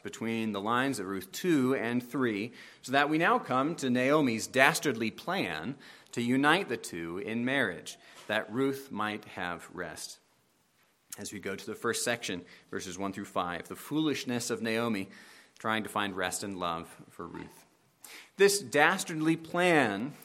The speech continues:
of the mischievous, self-styled, well-meaning matchmaker, Naomi, so common even today with older ladies, is not all bad.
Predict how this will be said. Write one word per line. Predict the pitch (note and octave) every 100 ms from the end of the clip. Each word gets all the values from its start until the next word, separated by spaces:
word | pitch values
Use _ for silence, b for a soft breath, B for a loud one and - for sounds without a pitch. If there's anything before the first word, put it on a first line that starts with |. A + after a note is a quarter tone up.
| -
of | A2+ A2+
the | A2
mischievous, | G#2+ B2+ E3 - A#2 A2+ - - B B B
self-styled, | - E3 E3+ E3 - - C#3+ C#3+ C3 B2 - B
well-meaning | A2+ C#3 F3+ C3+ D3 G2 G2
matchmaker, | A2+ C#3+ - A2 F#2 F#2+ G#2 D3+ -
Naomi, | F#2 F#2+ A2+ F2+ G#2+ -
so | - E2+
common | - G#2+ G2 F#2+
even | G2 F#2
today | - G2+ G#2 F2+
with | F#2 F#2 - B B
older | F#2+ G2+ G2
ladies, | C#3+ C#3 B2 - B B B
is | C#3+ D3+
not | F#3+ G3 - -
all | F3+ G3 D#3+ C3 C3+
bad. | C3 C3+ F#3 E3 G2+ D#2+